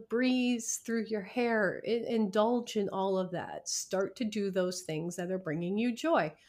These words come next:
Commit to a physical activity that you love. Now, for me, one of the big things that shifted when I came to becoming comfortable in my own skin was when I moved away from the idea that exercise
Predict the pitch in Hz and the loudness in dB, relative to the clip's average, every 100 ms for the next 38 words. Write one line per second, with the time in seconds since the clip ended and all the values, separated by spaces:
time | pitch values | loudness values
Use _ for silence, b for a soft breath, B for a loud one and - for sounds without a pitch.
0 | b b b - 269 247 277 - - - | b b b 8 10 10 8 4 -4 2
1 | 247 226 202 196 208 190 135 117 - - | 4 4 2 0 2 2 2 -2 -4 0
2 | 214 202 160 160 - - 196 185 190 - | 2 2 2 0 -2 0 -2 2 2 0
3 | - - b b b - 233 233 262 359 | -4 -12 b b b 2 2 4 6 8
4 | 370 247 226 190 196 190 196 190 - - | 8 8 6 4 2 2 -2 -2 -6 -4
5 | 185 - 170 147 127 - - - 196 196 | -4 -2 -2 -2 -4 -8 -4 2 2 2
6 | 190 175 185 - 151 156 - 196 196 202 | -2 -4 -6 -4 -2 -2 4 4 4 0
7 | 175 180 185 175 175 160 165 147 147 - | 2 2 2 0 2 0 0 0 2 0
8 | - 151 135 165 - _ _ _ b b | 0 -2 -2 -8 -16 _ _ _ b b
9 | b b - 196 175 175 - - _ _ | b b 8 10 10 6 2 -6 _ _
10 | 180 175 170 185 214 311 339 311 254 220 | 4 6 6 6 8 8 8 6 8 6
11 | 220 202 196 175 180 180 180 180 165 170 | 4 2 2 4 2 4 2 0 0 -2
12 | - _ - - 330 - 294 285 - 294 | -4 _ 2 2 4 4 4 4 4 6
13 | 294 320 339 | 8 6 2